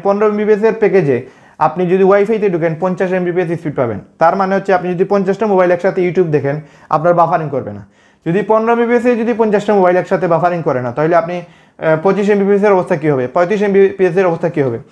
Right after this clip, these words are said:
যে সময় দেখবেন স্টাক করতেছে, log, আহ, আপনার YouTube, আহ, হ্যাং করতেছে বা মানে বাফারিং করতেছে, তখন আপনি আপনার প্যাকেজটা বাড়ায় নেবেন। এবং, আহ, এ, যদি আপনি এই ব্যবসাটা এখন শুরু করেন as a ডিশের ব্যবসার মতো,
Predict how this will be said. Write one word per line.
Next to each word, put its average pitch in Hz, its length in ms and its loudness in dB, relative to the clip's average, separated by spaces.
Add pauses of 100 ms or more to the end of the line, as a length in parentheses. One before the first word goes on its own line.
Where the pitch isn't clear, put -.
(200)
যে 190 100 2
সময় 233 160 2
দেখবেন 208 340 0 (100)
স্টাক 202 220 -2
করতেছে, 190 340 -2
log, 165 400 2
আহ, 156 240 2
আপনার 147 240 -2 (360)
YouTube, 165 360 0
আহ, 151 440 2
হ্যাং 180 180 -2
করতেছে 156 400 -2
বা 139 260 2
মানে 135 320 -2
বাফারিং 151 460 -2
করতেছে, 131 380 -4 (280)
তখন 214 180 2
আপনি 214 180 0
আপনার 208 200 0
প্যাকেজটা 214 360 0
বাড়ায় 170 240 2
নেবেন। 110 240 -8 (380)
এবং, 180 320 0
আহ, 151 480 2
এ, 165 140 0
যদি 180 240 2
আপনি 214 220 -2 (640)
এই 190 140 2
ব্যবসাটা 202 320 0
এখন 208 260 0
শুরু 190 220 0
করেন 156 260 0 (520)
as 208 180 2
a 240 220 2
ডিশের 196 340 2
ব্যবসার 156 280 0
মতো, 120 260 -8